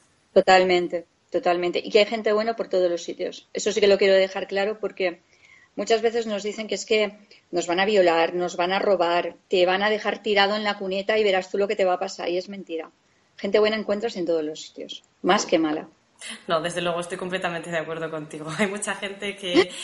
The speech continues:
Speaker 2: eso de viajar un poco, sobre todo por países llamados un poquito más pobres, les da mucho miedo porque da la sensación de que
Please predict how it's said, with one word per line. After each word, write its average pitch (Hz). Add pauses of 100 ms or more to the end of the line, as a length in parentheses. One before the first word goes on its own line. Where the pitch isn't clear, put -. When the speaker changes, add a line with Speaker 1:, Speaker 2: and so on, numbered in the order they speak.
(140)
Speaker 2:
eso 269
de 208
viajar 208
un 208
poco, 208
sobre 190
todo 202
por 196
países 190
llamados 190
un 202
poquito 190
más 190
pobres, 196
les 165
da 175
mucho 180
miedo 190
porque 170
da 165
la 175
sensación 180
de 180
que 160